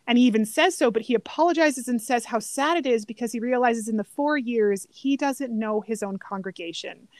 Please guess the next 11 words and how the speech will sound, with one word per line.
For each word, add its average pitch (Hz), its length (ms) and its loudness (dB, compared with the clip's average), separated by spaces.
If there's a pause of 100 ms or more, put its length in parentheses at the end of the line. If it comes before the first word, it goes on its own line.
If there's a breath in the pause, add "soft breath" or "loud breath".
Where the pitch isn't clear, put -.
(220 soft breath)
And 220 120 0
from 208 200 -2
now 254 300 4
on, 190 440 0 (480)
he's 247 360 -2
gonna 226 220 -2
read 202 240 0
a 196 60 -2
happy 226 400 0
text - 580 -6 (240)
each - 500 -4